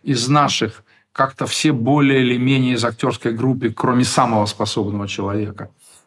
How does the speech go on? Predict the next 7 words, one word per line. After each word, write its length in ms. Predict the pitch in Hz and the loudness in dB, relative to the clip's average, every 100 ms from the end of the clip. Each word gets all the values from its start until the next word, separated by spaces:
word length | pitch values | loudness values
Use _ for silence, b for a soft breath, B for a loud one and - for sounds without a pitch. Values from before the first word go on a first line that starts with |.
| - | -12
э, 140 | 104 | -6
девушки, 600 | 104 107 113 107 - - 101 | -4 0 2 0 -2 -8 -8
вот 260 | 98 101 101 | -8 -10 -8
они 320 | 104 104 104 - 110 | -8 -6 -8 -12 -14
как-то... 420 | 98 - - - _ _ _ _ _ _ - | -18 -16 -20 -20 _ _ _ _ _ _ -8
Ну, 180 | 143 143 _ | -6 -6 _
вроде 720 | 107 - 110 127 113 98 98 | -16 -6 2 2 2 0 -4